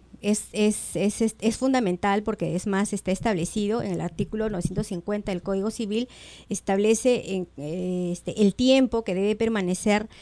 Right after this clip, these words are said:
eh, la persona en posesión del bien, ¿no? Sea bien mueble o inmueble. En el caso de los inmuebles, este, adquieren la posesión, eh,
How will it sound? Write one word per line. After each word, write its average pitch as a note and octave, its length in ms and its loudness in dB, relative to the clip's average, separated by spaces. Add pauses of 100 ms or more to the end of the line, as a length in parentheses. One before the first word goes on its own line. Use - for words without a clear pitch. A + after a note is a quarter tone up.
(220)
eh, F#3 240 2
la F#3+ 140 6
persona A#3+ 640 0
en F#3+ 160 0
posesión G3 540 -2
del F3+ 140 0
bien, A3 260 2 (120)
¿no? A3+ 180 -6 (360)
Sea A3 240 2
bien A3+ 200 2
mueble G#3+ 340 0
o F3 100 0
inmueble. F#3 340 0
En F#3 60 -2
el F#3+ 100 0
caso - 260 2
de C4 60 4
los B3 160 0
inmuebles, B3+ 720 2
este, F3+ 600 -2
adquieren A3+ 480 2
la G#3 100 2
posesión, A#3 720 -2
eh, E3+ 480 -4